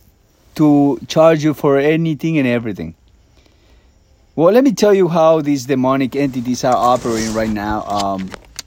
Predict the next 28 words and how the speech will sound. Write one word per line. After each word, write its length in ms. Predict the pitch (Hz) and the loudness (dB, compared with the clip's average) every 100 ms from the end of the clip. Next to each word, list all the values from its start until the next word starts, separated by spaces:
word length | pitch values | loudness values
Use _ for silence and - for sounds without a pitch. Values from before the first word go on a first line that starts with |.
| - - - | -20 -20 -14
again, 920 | 101 95 110 131 143 151 156 151 120 - - - - - - - - - | -12 -8 -4 0 2 2 4 2 0 -6 -10 -10 -10 -12 -12 -10 -10 -6
the 100 | 113 | -4
military 560 | 117 175 202 - 180 170 | 0 2 2 2 2 2
tactic 500 | - 180 180 170 151 | 0 2 2 0 -2
that 100 | 147 | 0
they've 180 | 147 151 | 2 2
been 220 | 151 160 | 2 2
applying 840 | 147 127 160 165 175 180 180 180 175 | 0 0 0 2 4 4 2 2 2
on 340 | 170 175 170 | 0 0 -2
veterans. 1000 | 156 - 143 170 220 196 156 110 85 - - _ _ _ _ - _ - _ _ - | -4 -6 2 4 4 4 2 -2 -8 -16 -20 _ _ _ _ -20 _ -20 _ _ 0
Well, 100 | 139 | 2
let 140 | 185 | 4
me 80 | 208 | 2
tell 260 | - 202 214 | 2 4 4
you 160 | 202 | 2
that 380 | 165 151 143 - _ _ - | 2 2 2 -2 _ _ -4
it 100 | 160 | 2
is 220 | 156 151 | 2 2
being 320 | 123 143 147 147 | 0 0 2 0
applied 400 | 139 151 151 160 | 0 0 2 0
on 100 | 151 | 0
the 120 | 147 | -2
servant 300 | - 160 160 | -2 -4 -2
of 120 | 147 | 0
our 160 | 170 - | 0 0
Creator 300 | 180 180 160 | 0 0 0
right 280 | 165 185 | 2 0
now. 680 | 185 180 175 165 131 95 | 0 -2 0 0 -2 -4